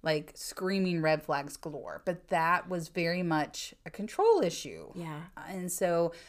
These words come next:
Speaker 1: so I think that's one place where people might be trying to maintain power and control. So it's also just interesting to think about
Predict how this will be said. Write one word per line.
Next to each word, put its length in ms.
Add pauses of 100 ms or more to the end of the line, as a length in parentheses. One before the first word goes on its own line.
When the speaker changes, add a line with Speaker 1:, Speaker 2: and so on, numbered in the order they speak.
(140)
Speaker 1:
so 100
I 60
think 240
that's 240
one 240
place 420
where 100
people 340
might 220
be 200
trying 340
to 60
maintain 420
power 260
and 120
control. 520 (220)
So 160
it's 140
also 400
just 180
interesting 480
to 80
think 160
about 280